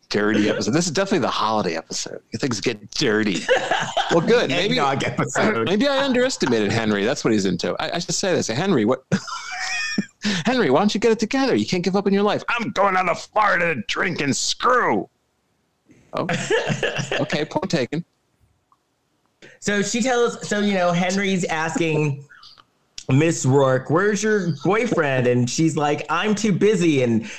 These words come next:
Speaker 2: and, and Henry's like, "There's always room for love." And then we find out that they're getting ready for, you know,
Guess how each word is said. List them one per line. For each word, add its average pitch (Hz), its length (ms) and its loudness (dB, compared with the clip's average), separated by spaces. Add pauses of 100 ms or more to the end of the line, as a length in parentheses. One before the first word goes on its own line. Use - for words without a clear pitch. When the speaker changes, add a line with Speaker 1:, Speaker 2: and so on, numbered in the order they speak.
(120)
Speaker 2:
and, 135 680 0 (200)
and 127 280 0
Henry's 165 420 2
like, 131 180 0
"There's 139 200 2
always 180 400 2
room 135 240 4
for 113 120 -2
love." 120 640 2 (840)
And 135 120 2
then 226 140 2
we 294 120 2
find 175 300 0
out 135 300 -2 (240)
that 139 220 -2
they're 143 160 0
getting 160 480 2
ready 156 460 2
for, 143 220 2
you 151 160 4
know, 185 560 2